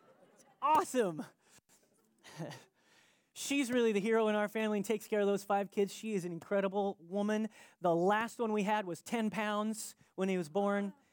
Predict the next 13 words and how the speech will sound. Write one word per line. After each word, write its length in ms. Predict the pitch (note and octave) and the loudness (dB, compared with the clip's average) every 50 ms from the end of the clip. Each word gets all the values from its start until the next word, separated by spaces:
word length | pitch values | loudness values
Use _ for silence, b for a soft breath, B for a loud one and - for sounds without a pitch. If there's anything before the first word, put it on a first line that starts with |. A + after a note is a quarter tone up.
| b b | b b
She 440 | - - - - - A#3 A#3+ A#3 - - | -18 -14 -10 -6 -2 0 0 0 -2 0
is 540 | G#3+ G#3 G#3 G#3 G#3 G#3+ G3 G3 - - - _ - | 0 2 4 4 4 2 0 -2 -8 -10 -14 _ -10
my 160 | D#3 D3 C#3+ | -8 -8 -8
hero. 220 | C#3+ C#3 A#2 A#2 - - | -8 -8 -10 -12 -12 -6
Anyway, 320 | F#3+ A3 G#3 G3 D#3+ B2 A2 - - - B B B B B B B B B B B B B _ _ _ _ | -4 -2 0 0 0 -2 -4 -8 -16 -20 B B B B B B B B B B B B B _ _ _ _
so 140 | - - G#3 | -8 -4 -2
you 140 | G#3+ A#3 C4+ | 0 0 -2
treat 300 | - - C#4 C#4+ C4+ B3+ | 0 0 0 2 2 2
her 100 | C4 B3 | 2 2
with 160 | B3 A#3 - | 2 0 -2
respect. 480 | G#3+ G#3 - - - G3+ C#3+ - _ - | -4 -8 -6 -2 -2 -2 -2 -4 _ -6
This 220 | F#3 F3+ - - | -6 -6 -4 -2
really, 360 | G3+ G#3 G3+ G3 F#3 F3 D#3 | 0 0 2 2 2 0 -2